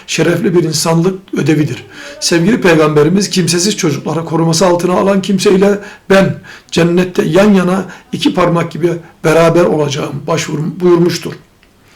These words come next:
Ancak bunu yapmak için çocuğu, çocuğun kendi soy kütüğü ile ilişkisini kesmek, öz ana babasını unutturmak, kimsenin hakkı olmadığı gibi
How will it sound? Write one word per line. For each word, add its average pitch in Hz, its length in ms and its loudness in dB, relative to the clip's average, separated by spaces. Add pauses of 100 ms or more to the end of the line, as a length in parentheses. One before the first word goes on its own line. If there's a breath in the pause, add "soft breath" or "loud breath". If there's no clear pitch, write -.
(460 loud breath)
Ancak 180 440 0
bunu 185 200 4
yapmak 185 340 0
için 190 220 0
çocuğu, 175 560 0 (580 loud breath)
çocuğun 170 400 2
kendi 165 280 0
soy 185 460 0
kütüğü 175 360 -2
ile 175 300 0 (200)
ilişkisini 165 560 0
kesmek, 190 500 -4 (360 loud breath)
öz 196 220 2
ana 180 240 -2
babasını 165 520 2
unutturmak, 180 760 0 (200 loud breath)
kimsenin 185 420 0
hakkı 156 320 -4
olmadığı 175 420 2
gibi 165 340 0